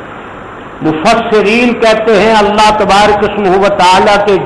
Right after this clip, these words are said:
جتنے نام پہلی کتابوں میں تھے، جتنے نام اللہ تبارک اسمہ و تعالیٰ نے اور اپنی جتنی صفات اپنے بندوں میں سے کسی بندے کو سکھائیں،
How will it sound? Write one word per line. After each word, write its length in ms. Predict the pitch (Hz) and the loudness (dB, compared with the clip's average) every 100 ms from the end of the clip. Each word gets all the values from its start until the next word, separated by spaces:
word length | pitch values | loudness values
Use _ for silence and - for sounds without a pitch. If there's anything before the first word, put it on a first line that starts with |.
| - | -4
جتنے 460 | 214 214 220 240 240 | -6 -2 0 2 2
نام 560 | 202 180 185 175 - | 2 4 4 2 0
پہلی 360 | - 208 208 247 | 0 2 2 0
کتابوں 580 | 233 226 214 208 214 226 | -2 0 2 2 2 2
میں 140 | 233 | 2
تھے، 360 | 226 214 240 240 - - 349 - - - - | 2 2 2 2 0 -4 -6 -8 -12 -12 -6
جتنے 460 | 226 - 254 262 | -6 -2 0 2
نام 440 | 240 202 214 233 226 | 2 2 4 2 2
اللہ 340 | 208 214 220 196 | 0 2 2 2
تبارک 440 | 208 190 208 214 214 | 2 2 2 2 0
اسمہ 320 | - 214 190 | -2 0 2
و 200 | 202 - | 2 2
تعالیٰ 360 | 180 196 214 | 2 4 2
نے 80 | 208 | 2
اور 300 | 208 190 190 | 2 2 0
اپنی 160 | - 214 | 0 -2
جتنی 520 | 139 175 185 220 269 - | -2 -4 -2 0 0 0
صفات 520 | 214 214 190 208 202 - - - - - - | -2 2 2 2 0 -4 -10 -14 -12 -4 -4
اپنے 280 | - 233 196 | 0 0 0
بندوں 440 | 170 202 214 247 | 0 0 2 2
میں 220 | 240 233 | 2 2
سے 80 | 226 | 0
کسی 320 | - 220 220 | 0 -2 -2
بندے 360 | 156 185 196 226 | -2 -2 0 2
کو 260 | 226 190 | 2 0
سکھائیں، 540 | 180 - 160 202 247 | 0 -2 0 2 2